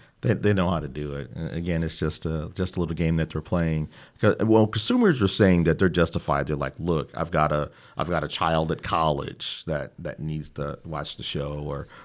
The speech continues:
or wherever the case may be. Everyone is not in the household. We're all a family. We're not all in the household at the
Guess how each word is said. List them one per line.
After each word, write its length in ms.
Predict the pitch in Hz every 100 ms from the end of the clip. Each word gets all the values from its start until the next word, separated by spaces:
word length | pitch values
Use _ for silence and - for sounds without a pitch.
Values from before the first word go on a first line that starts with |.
| -
or 100 | 80
wherever 280 | 78 82 73
the 80 | 71
case 380 | - 73 76
may 180 | 76 78
be. 380 | - 80 73 71
Everyone 300 | 82 82 82
is 140 | 78
not 160 | 80 80
in 60 | 71
the 80 | 73
household. 440 | 87 82 - 80
We're 100 | 95
all 160 | 98 78
a 20 |
family. 340 | 151 165 113
We're 140 | 80 82
not 120 | 85
all 140 | 78
in 100 | 69
the 60 | 76
household 420 | 90 85 - 78
at 40 |
the 40 | 69